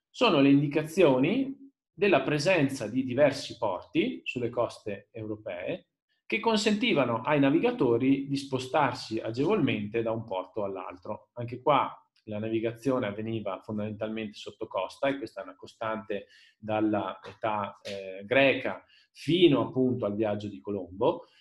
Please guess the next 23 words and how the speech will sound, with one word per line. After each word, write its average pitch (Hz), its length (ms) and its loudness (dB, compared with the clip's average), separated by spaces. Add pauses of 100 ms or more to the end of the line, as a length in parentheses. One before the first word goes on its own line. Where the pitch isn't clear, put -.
(140)
Eh, 101 260 -4
la 101 100 -4
navigazione 113 580 0
sotto 117 300 -4
costa 113 320 0
è 104 60 -2
molto 104 280 -4
più 117 120 -12
sicura, 117 500 0
molto 110 260 -4
più 127 140 -10
semplice, 113 520 -4
magari 107 340 -2
più 160 120 8
lunga, 131 380 6
però 113 240 -2
consente, 113 600 -4
diciamo, 107 340 -6
di 107 80 -2
arrivare 104 420 0
con 104 380 -8
maggiore 117 420 0
facilità, 107 680 -8